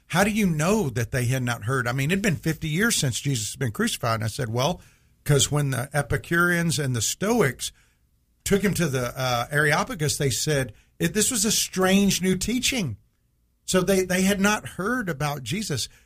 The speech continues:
That's kind of mind-blowing to think about fifty years after Jesus, even though, you know, Paul was, goes in there, they hadn't heard about it.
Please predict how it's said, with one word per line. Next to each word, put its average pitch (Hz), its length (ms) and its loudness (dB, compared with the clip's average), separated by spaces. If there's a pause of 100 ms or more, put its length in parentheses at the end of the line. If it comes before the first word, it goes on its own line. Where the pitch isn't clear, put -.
(200)
That's 208 180 0
kind 254 220 -2
of 214 60 4
mind-blowing 151 560 2
to 127 40 -2
think 160 220 -2
about 139 320 -4
fifty 202 320 2
years 165 440 -4
after 147 280 -6
Jesus, 139 680 -6 (560)
even 196 320 4
though, 147 420 -2 (240)
you 147 100 -6
know, 143 120 -2
Paul 180 420 2
was, 135 200 -2 (120)
goes 135 300 0
in 240 160 -6
there, 131 320 -6 (800)
they 156 160 -2
hadn't 160 320 -4
heard 151 320 -4
about 95 340 -6
it. - 140 -20